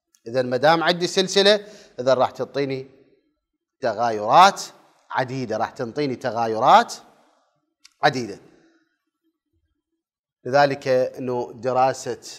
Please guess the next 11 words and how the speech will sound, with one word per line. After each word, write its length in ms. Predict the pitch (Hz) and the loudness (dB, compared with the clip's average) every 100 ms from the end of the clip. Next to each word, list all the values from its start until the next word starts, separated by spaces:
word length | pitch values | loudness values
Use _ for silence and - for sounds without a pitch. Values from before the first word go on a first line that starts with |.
| _ _ _ | _ _ _
عوامل 560 | - 120 127 156 165 160 | -4 0 2 2 2 -2
ال 140 | 165 | -2
آر 460 | 139 143 139 131 135 | 2 2 2 -2 -2
اتش 180 | 131 120 | -4 -12
اللي 180 | 113 107 | -12 -8
هو 120 | 110 | -6
عامل 580 | 104 - 127 131 127 113 | -6 -2 0 0 -4 -8
الريسوس 760 | 104 123 175 - 175 165 - | -4 -2 -2 -2 -2 -2 -4
أو 160 | - 113 | -6 -4
عامل 380 | 117 131 123 113 | -2 -2 -4 -6
الريسي 800 | 110 147 165 - 160 156 151 | -2 0 0 -2 -2 -2 -6